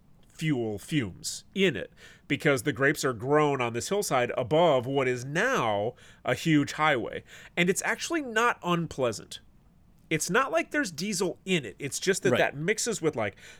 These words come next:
Speaker 1: the pollen and the fruit and all that kind of stuff. And it's not like there's, like, gasoline on top of the wine, but, like, there's just this hint, and you can just kinda get it, and it's not bad. It doesn't taste bad, y-, but it just gives you that, that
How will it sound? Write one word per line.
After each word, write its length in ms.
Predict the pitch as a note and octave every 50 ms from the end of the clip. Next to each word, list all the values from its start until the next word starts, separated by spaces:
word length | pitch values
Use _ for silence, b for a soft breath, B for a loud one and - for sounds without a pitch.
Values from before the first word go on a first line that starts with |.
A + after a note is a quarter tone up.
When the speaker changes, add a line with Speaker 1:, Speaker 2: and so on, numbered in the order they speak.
| B
Speaker 1:
the 80 | - -
pollen 580 | - - G3+ G3 F3+ F#3 F3+ F3+ E3+ E3 D#3+ C#3+
and 160 | C3 A#2 G#2+
the 60 | G#2
fruit 560 | - - - F3 E3 D#3+ D3+ D#3 D3+ D3 C3+
and 100 | G#2+ A2
all 120 | A2+ A2 A2+
that 80 | G#2+
kind 140 | - C3 A2
of 60 | G#2+
stuff. 300 | - - A3 G#3 F#3+ F3+ E3+
And 60 | D#3
it's 120 | D3+ -
not 160 | F#3 A3+ - B3+
like 160 | A3 A3+ -
there's, 160 | - F#3 E3
like, 160 | G3+ F3+ D3+
gasoline 480 | - G#2 B2 - - C3+ B2+ C3 B2+ A2+
on 140 | G#2 G2 F#2+
top 200 | - A2+ G#2+ -
of 40 | G2
the 60 | F#2+
wine, 380 | G2+ C#3+ F#3 A3 D#3+ B2 A#2+ B2
but, 140 | A#2+ C3 A2
like, 180 | C3 B2+ - B B B B B B B - -
there's 220 | E3 E3 D#3 -
just 300 | - - B3+ B3+ - -
this 160 | - A#3+ A3+ -
hint, 380 | - - G3+ A3 F#3+ - -
and 160 | - C#3+ D3+
you 60 | D3+ D#3
can 140 | - F#3 D#3
just 240 | - F#3+ F#3 - -
kinda 420 | - - F3 F#3+ B3 F3+ - C4+
get 260 | G#3+ - A3+ A3 A3+ A#3
it, 100 | A3 -
and 120 | - D3+ D3
it's 180 | D3+ D3 -
not 340 | C#3 C3 C3+ D3+ F#3 G#3+ - - b b b b b b b -
bad. 440 | G#2 - B2+ G#2+ F2+ - - - -
It 40 | -
doesn't 200 | C3 D#3 D#3 G3+
taste 240 | F3 F#3 D#3+ D3+ -
bad, 280 | - G#2+ E2 F2 F#2+ A2+
y-, 80 | D#3
but 240 | D3 - G3+ G3+ F#3+
it 100 | F#3+ F#3+
just 320 | F#3 - G3 - - C#3 A#2+
gives 380 | A2+ D3 D#3 D3+ C#3+ B2 B2+
you 100 | C3 C3 A#2
that, 340 | F#2 A2+ G#2 G#2 G2+ - - _ _ - _ _ _ _ - b b b b b b b b b b
that 300 | A#2 A2+ C#3 B2 -